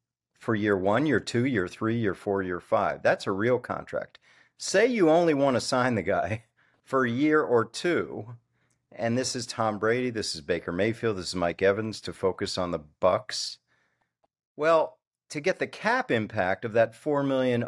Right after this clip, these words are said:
over five years, you have to have five years. But you only want 'em two years. So after two years, there's a mechanism in the contract that automatically voids. This just happened with Mayfield and Evans.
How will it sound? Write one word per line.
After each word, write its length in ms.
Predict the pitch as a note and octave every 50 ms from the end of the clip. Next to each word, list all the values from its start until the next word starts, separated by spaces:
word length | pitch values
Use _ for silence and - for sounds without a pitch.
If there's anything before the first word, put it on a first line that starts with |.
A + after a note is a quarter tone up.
| -
over 360 | - C3+ C3 C3+ B2 A#2 A#2
five 340 | A2 - - A#2+ A2+ A2 G#2
years, 500 | G#2+ C#3 F#3+ A3 F3 A#2 G#2+ G#2+ G#2+ -
you 100 | - B2
have 220 | A#2 C#3+ G3 F#3+ -
to 80 | -
have 140 | A2 G2+ G2+
five 320 | - - A#2+ A2 G#2+ G#2+
years. 580 | B2 F#3 C4 C4 - - - - - - - - _ _ _ _ _ _ _ _ _ _
But 140 | - D#3 D#3+
you 80 | D#3+ F#3
only 200 | A3+ A#3+ G#3 D#3
want 320 | C3+ C3+ F3+ A#3+ C4+ B3
'em 120 | E3+ B2+ A#2+
two 180 | - D3+ C#3
years. 640 | B2 A#2+ E3+ A3+ G#3 C3 - - - - - - - _ _ _ _ _ _ _ _ _ _ _ _ _ _ - - _ -
So 240 | - - - D3 -
after 460 | - - D#3 E3+ F3+ F3 - - F3+
two 240 | - - - D#3+ D#3+
years, 500 | D3 C3 B2+ A#2+ G2 F2 F2+ F#2 F#2+ F#2
there's 220 | - A2 G#2 - -
a 40 |
mechanism 720 | G#2+ G#2 G#2 A2 B2+ - - D#3 C#3+ C#3 C#3+ B2+ C#3+ D3 C#3+
in 80 | C#3
the 60 | C#3 C3+
contract 840 | - - G2+ E2+ E2 E2 - - F2+ D#2 D#2 E2 E2+ - _ - _
that 160 | G2+ G2 - -
automatically 800 | - G2+ G2 G2+ G2+ G2+ G2 G2 G2 F#2+ F#2 - - G2 F#2
voids. 520 | F2+ D#2 D#2 E2 D#2+ D#2+ C#2+ B1+ - - -
This 220 | - D#2+ D#2 -
just 340 | - - - F#2+ F#2 - -
happened 380 | - A2 G#2+ G#2 G#2+ A2+ A2+ A2
with 140 | G#2+ -
Mayfield 520 | - G#2+ G2 F#2+ - - G#2 G2 F#2 F2 E2+
and 120 | F2 E2+ E2
Evans. 480 | D#2 C#2+ D2 C#2 D#2 - - - -